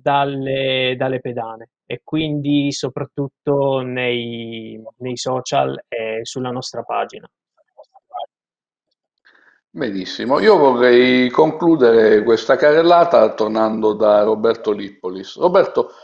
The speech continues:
Speaker 2: era importante ripartire, lo si è fatto nel migliore dei modi, come abbiamo detto. D'ora in poi si guarda avanti.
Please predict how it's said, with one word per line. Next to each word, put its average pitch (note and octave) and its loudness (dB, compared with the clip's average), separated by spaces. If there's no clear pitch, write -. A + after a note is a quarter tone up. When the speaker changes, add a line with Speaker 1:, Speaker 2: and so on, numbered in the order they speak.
Speaker 2:
era E3+ 2
importante F3 2
ripartire, B2+ 2
lo D3 4
si D3 -2
è G3+ 6
fatto B2+ 0
nel B2 -2
migliore A#2+ 2
dei A2 -2
modi, G2 -6
come G2 -10
abbiamo G2 -8
detto. F#2 -12
D'ora A3 4
in A3+ -4
poi F#3 4
si E3 0
guarda A2 2
avanti. E2+ -4